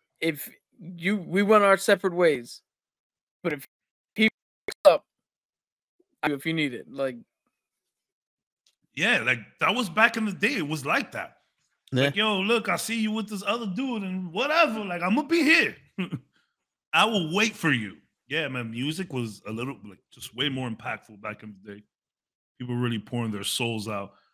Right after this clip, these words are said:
Speaker 2: Nowadays, it's just like, "Yo, sing, make it out of the hood.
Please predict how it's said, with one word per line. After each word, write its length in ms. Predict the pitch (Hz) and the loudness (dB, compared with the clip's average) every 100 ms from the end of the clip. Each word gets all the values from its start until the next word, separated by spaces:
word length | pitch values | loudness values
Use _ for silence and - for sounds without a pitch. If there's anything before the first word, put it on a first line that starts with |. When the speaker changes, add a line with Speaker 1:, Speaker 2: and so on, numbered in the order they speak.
| _ | _
Speaker 2:
Nowadays, 520 | 143 151 147 139 131 123 | 8 8 8 6 2 0
it's 100 | 123 | -2
just 180 | 123 | -2
like, 180 | 131 123 | -2 0
"Yo, 420 | 180 170 165 160 - _ _ _ _ _ _ _ _ _ _ _ _ - | 4 6 6 2 -4 _ _ _ _ _ _ _ _ _ _ _ _ -4
sing, 340 | 196 185 175 | 4 4 6
make 160 | 175 175 | 4 6
it 80 | |
out 160 | 175 170 | 4 4
of 80 | 165 | 2
the 100 | 151 | 0
hood. 240 | 135 131 | 0 0